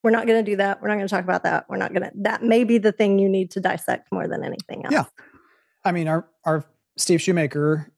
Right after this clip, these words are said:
Speaker 2: uh, one of my favorite people in the whole industry, and Aaron,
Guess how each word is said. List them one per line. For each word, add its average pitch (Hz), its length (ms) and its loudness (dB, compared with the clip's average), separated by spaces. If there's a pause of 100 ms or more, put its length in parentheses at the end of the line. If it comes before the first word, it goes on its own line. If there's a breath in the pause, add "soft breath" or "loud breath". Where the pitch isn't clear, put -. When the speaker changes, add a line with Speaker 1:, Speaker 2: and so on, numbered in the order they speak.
Speaker 2:
uh, 135 80 -2
one 139 120 0
of 147 40 0
my 143 80 0
favorite 151 260 2
people 147 420 2
in 139 160 -6
the 131 60 -4
whole 147 120 0
industry, 135 440 -4
and 135 180 -6
Aaron, 139 480 -6